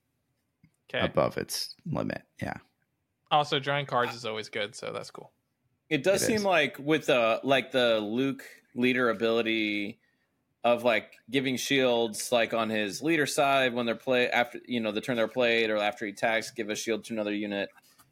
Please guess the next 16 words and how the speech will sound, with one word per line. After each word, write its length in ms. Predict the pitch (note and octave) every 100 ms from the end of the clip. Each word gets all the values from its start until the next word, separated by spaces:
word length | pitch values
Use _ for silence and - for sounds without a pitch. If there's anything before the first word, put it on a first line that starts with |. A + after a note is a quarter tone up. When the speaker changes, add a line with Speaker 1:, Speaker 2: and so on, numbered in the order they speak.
| _ -
Speaker 3:
Um, 500 | A#2+ A2 G2 F#2 A2 - _
you 160 | D3 C#3+
know, 80 | C3
being 240 | A2 E3
able 180 | E3 C3+
to 60 | A#2+
shield 340 | - C#3 C#3+
these 160 | C#3+ B2+
restore 380 | A#2+ - A#2+
units, 340 | C3 C#3+ D3+ C3
I 80 | B2+
could 140 | -
see 140 | D#3+ F3
this 180 | F#3+
getting 280 | F#3 D3+ B2+
pretty 560 | - B2+ B2 A2 G2